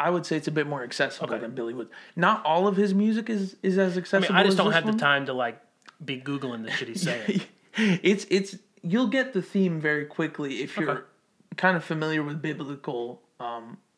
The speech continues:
Speaker 2: Yeah.
Speaker 1: stories as well. It takes a lot from that, obviously,
Speaker 2: Dude, I
Speaker 1: from
Speaker 2: went
Speaker 1: the
Speaker 2: to a private
Speaker 1: title.
Speaker 2: school. I took, I
Speaker 1: <laughs> Yeah.
Speaker 2: took Bible class from
Speaker 1: <laughs>
Speaker 2: grade one to
Speaker 1: Same. <laughs>
Speaker 2: eight.
Speaker 1: Eight.
Speaker 2: Yeah.
Speaker 1: Yeah.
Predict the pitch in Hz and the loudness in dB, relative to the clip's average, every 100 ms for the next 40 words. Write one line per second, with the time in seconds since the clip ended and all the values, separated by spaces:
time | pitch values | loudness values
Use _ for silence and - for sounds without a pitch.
0 | - 143 147 127 113 117 143 123 113 - | -4 -2 0 0 -2 -6 -4 -2 -2 -4
1 | 139 143 156 - 123 120 - 131 - 127 | -6 -4 -4 -6 -8 -8 -10 -8 -4 -2
2 | 127 113 135 165 127 170 147 151 139 - | -4 -8 -6 -4 -2 -2 0 0 0 -2
3 | 170 131 113 - 131 - - 135 147 160 | -4 -2 -4 -6 -10 -12 -8 0 2 2
4 | 151 143 139 143 123 117 - - - - | 2 2 0 0 0 -2 -10 -14 -8 -6
5 | 127 139 127 120 - - 135 127 143 139 | -4 -2 -2 -2 -8 -12 -10 -4 -2 -2
6 | 131 135 123 113 113 - - - 240 147 | -4 -4 -4 -6 -8 -10 -8 -2 0 2
7 | 131 107 98 _ - 127 127 123 - _ | 0 -2 -10 _ -2 0 0 -4 -12 _
8 | _ - 131 117 - _ - - 90 78 | _ -4 -2 -2 -6 _ -20 -18 -16 -16
9 | - - - 117 | -18 -12 -10 -10